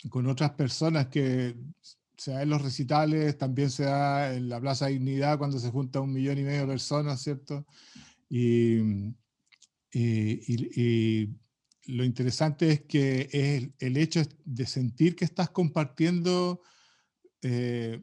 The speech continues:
más allá del racional, más allá del entender, o más allá de tener cosas específicas que, que, que pudiese,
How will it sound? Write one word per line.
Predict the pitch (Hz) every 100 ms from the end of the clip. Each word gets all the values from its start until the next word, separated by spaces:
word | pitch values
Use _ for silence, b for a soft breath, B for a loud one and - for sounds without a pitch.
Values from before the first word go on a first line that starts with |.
| -
más | 131 151 156
allá | 165 156 165
del | 170 156 135
racional, | 135 - 123 131 156 165 160
más | 156 147
allá | 151 151 156
del | 147
entender, | 143 127 127 123 123 151 160 160 156 139
o | 131
más | 135 139
allá | 143 147 147
de |
tener | 143 139 147 143 143
cosas | - 143 156 131
específicas | 127 120 - 143 139 156 156 151 147 147 139 131
que, | 131 123 120 117 113 -
que, | 123 113 - - -
que | 123
pudiese, | 120 123 131 127 143 139 127